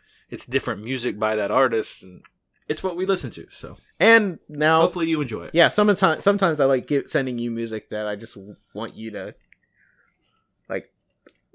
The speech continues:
Speaker 2: like, out of left field. <laughs> Here's, here's a song coming out of left field. So
Speaker 1: Which is fun.
Speaker 2: yeah. Um, but yeah, if you wanna do
Speaker 1: So
Speaker 2: that.
Speaker 1: earlier today, we were, uh,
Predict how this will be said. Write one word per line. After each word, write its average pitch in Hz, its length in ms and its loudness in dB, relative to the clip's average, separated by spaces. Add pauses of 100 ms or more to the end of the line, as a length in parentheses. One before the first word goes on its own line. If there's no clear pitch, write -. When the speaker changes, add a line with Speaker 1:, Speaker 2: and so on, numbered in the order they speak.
(140)
Speaker 2:
like, 151 240 2
out 143 140 0
of 131 60 -4
left 123 140 -4
field. 92 320 -10 (240)
<laughs> 214 240 2
Here's, 226 540 6
here's 180 200 4
a 175 80 -4
song 151 220 4
coming 131 220 2
out 123 120 6
of 104 60 -2
left 101 160 -4
field. - 160 -14 (1080)
So - 320 -16
Speaker 1:
Which - 160 -4
is 113 80 -10
fun. - 180 -20
Speaker 2:
yeah. - 180 -6 (260)
Um, 156 440 6 (180)
but 175 120 2
yeah, 165 160 6
if - 100 -2
you 131 80 -2
wanna 139 160 -2
do 139 120 -2
Speaker 1:
So 139 200 6
Speaker 2:
that. - 0 -
Speaker 1:
earlier 165 340 6
today, 127 460 -2 (720)
we 131 280 -12
were, 123 320 -8
uh, 104 240 -10